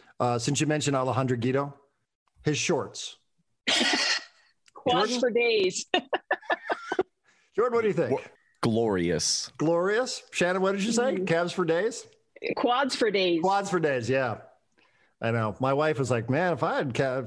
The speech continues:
Speaker 1: if I had legs like that, I'd wear short shorts too."
Speaker 2: Yeah.
Speaker 1: Yeah.
Speaker 2: <laughs>
Speaker 1: It's,
Speaker 2: What's
Speaker 1: uh,
Speaker 2: your, what's your word?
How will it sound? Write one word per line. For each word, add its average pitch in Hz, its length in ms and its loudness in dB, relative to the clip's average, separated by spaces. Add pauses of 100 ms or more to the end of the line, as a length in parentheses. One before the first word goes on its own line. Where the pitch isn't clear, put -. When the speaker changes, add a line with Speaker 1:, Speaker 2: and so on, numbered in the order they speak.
Speaker 1:
if 131 140 -2
I 262 160 0
had 147 160 0
legs 143 240 0
like 151 180 0
that, 165 200 0
I'd 202 140 0
wear 151 160 0
short 165 260 -2
shorts 175 260 -4
too." 165 400 -2
Speaker 2:
Yeah. 196 260 0 (640)
Speaker 1:
Yeah. 98 180 -8
Speaker 2:
<laughs> - 60 -6
Speaker 1:
It's, - 420 -2
Speaker 2:
What's 247 260 0
Speaker 1:
uh, - 20 0
Speaker 2:
your, 320 180 2
what's 285 220 -2
your 349 180 2
word? 196 320 -2